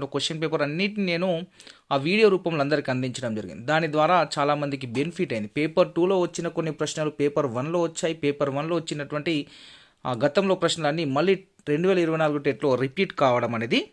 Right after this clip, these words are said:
జరిగింది. అందుకనేసి మళ్ళీ రెండు వేల ఇరవై నాలుగులో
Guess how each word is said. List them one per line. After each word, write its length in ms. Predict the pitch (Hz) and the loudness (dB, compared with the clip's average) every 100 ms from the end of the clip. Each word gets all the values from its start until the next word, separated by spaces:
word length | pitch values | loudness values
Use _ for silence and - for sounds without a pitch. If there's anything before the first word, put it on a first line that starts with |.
| _ _ - | _ _ -18
జరిగింది. 520 | 113 127 127 107 98 - | -4 0 0 -2 -8 -8
అందుకనేసి 520 | 131 180 226 220 202 | -4 -4 -2 -2 0
మళ్ళీ 340 | 190 160 190 185 185 - - - - | 0 2 4 2 0 -10 -20 -14 -2
రెండు 240 | 147 196 | 0 4
వేల 160 | 233 233 | 4 6
ఇరవై 260 | 175 170 | 6 4
నాలుగులో 360 | 175 165 165 185 | 2 2 2 2